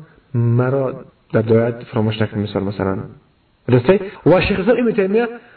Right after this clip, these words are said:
چیز می‌کنه، حسن آل شیخ هم در فتح المجید همین مسئله را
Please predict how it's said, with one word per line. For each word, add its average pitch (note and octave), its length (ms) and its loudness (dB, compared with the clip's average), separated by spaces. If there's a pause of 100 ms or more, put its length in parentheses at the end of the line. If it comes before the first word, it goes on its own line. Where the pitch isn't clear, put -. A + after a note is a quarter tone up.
(140)
چیز F3+ 140 -2
می‌کنه، F#3 260 0
حسن A#2+ 360 2
آل C3 140 4
شیخ C#3 260 0
هم D#3+ 140 0
در B2 180 2
فتح B2 160 -4
المجید A#2+ 400 0
همین C3 200 0
مسئله B2+ 240 2
را E3 300 -2